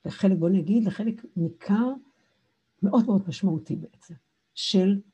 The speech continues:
המערכת החושית שלנו הכוללת, אוקיי? ובעצם זה אומר שאם אנחנו מחברים את זה לרגע אחד לראייה טכנולוגית ולדיזיין, זאת אומרת שיש לנו בעצם כלי אחד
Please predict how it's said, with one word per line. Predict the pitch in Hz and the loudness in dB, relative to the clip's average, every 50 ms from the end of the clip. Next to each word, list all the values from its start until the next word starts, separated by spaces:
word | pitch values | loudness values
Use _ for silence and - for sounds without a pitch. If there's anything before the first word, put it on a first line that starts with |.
| _ _ | _ _
המערכת | - 160 160 156 151 139 151 131 165 - | -6 -6 -4 -4 -6 -6 -8 -8 -8 -10
החושית | - - - 156 - 190 196 | -10 -10 -8 -6 -6 -6 -6
שלנו | - 180 170 151 151 151 | -4 -6 -6 -6 -6 -8
הכוללת, | 127 - - 156 151 143 - 127 - _ _ _ _ _ _ _ _ _ _ _ | -12 -14 -16 -18 -18 -18 -20 -20 -20 _ _ _ _ _ _ _ _ _ _ _
אוקיי? | _ _ - 185 202 240 254 - _ _ _ _ _ _ - | _ _ -8 -6 -6 -6 -8 -10 _ _ _ _ _ _ -14
ובעצם | 160 143 226 - - - 240 233 - - 311 277 | -12 -12 -12 -12 -10 -8 -8 -8 -6 -6 -8 -8
זה | 262 302 339 | -8 -10 -10
אומר | 311 262 233 202 151 135 135 - _ _ _ _ _ _ | -6 -4 -2 -2 -4 -6 -10 -16 _ _ _ _ _ _
שאם | - - 175 | -12 -10 -8
אנחנו | 170 160 - - | -8 -8 -8 -10
מחברים | 156 - 180 165 165 185 226 | -12 -12 -12 -10 -8 -6 -6
את | 247 | -4
זה | 202 220 | -4 -6
לרגע | 196 175 175 190 190 202 | -6 -6 -8 -10 -10 -10
אחד | 185 - - - 175 165 135 - _ _ _ _ _ _ - | -10 -12 -12 -12 -12 -12 -14 -16 _ _ _ _ _ _ -10
לראייה | 180 175 151 151 139 156 156 | -8 -6 -6 -6 -8 -10 -10
טכנולוגית | - 196 - - 185 156 156 156 160 143 147 | -12 -12 -10 -8 -8 -6 -6 -6 -8 -8 -8
ולדיזיין, | 160 147 151 151 131 160 156 139 131 117 135 131 104 110 143 175 233 - - _ _ _ _ _ _ _ _ _ _ _ _ _ _ _ _ _ - | -8 -6 -6 -6 -6 -6 -8 -8 -8 -12 -14 -14 -14 -14 -12 -12 -12 -14 -16 _ _ _ _ _ _ _ _ _ _ _ _ _ _ _ _ _ -16
זאת | 165 - | -10 -6
אומרת | 190 214 294 311 | -6 -6 -6 -6
שיש | - 247 226 349 | -8 -10 -8 -6
לנו | 320 269 214 | -6 -6 -4
בעצם | 196 - 202 - - 311 269 233 - - _ _ _ _ - | -4 -6 -8 -8 -10 -10 -10 -12 -14 -18 _ _ _ _ -8
כלי | - 202 196 269 | -4 -4 -4 -4
אחד | 311 302 - 175 156 170 | -4 -8 -10 -10 -10 -10